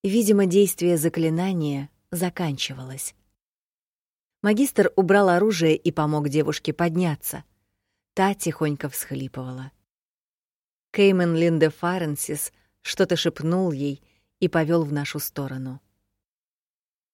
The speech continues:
«Терескот — единственный щит магии стихии Земли, способный защитить вас от любого заклинания»,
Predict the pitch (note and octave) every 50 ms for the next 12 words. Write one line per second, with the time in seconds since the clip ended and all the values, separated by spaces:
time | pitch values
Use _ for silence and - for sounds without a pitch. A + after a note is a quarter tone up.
0 | _ - G3+ G3 F#3 F3+ G3 A3 A3+ A3 - - D#3+ D3 - - - _ _ _
1 | _ _ _ _ _ _ _ - E3+ F3 G#3+ A3+ G3 A#3 C4+ B3 - - A3+ G#3+
2 | G#3 G3+ - - A3+ G3+ - G3 G3 G3+ G3+ G#3 F#3 F3+ F3+ F3 E3 - - -
3 | F3 - - F#3+ F#3 F3 D#3 C#3+ E3+ E3+ F3 F3+ G3+ G3 - - F3+ E3+ - F#3+
4 | F3 E3 E3+ F3 F3 D#3 E3+ F3+ - - F3+ - - G#3 - - E3+ F#3 F3+ E3+
5 | - - F3 F3 - F#3 F3+ F3+ F3+ D#3+ F3+ F#3+ F#3 E3 F3 E3+ D3 E3 D#3+ -
6 | F3 F3 F3 F3+ F#3 F#3+ F#3 E3 D3 C#3 C3+ C3 C3 B2 B2+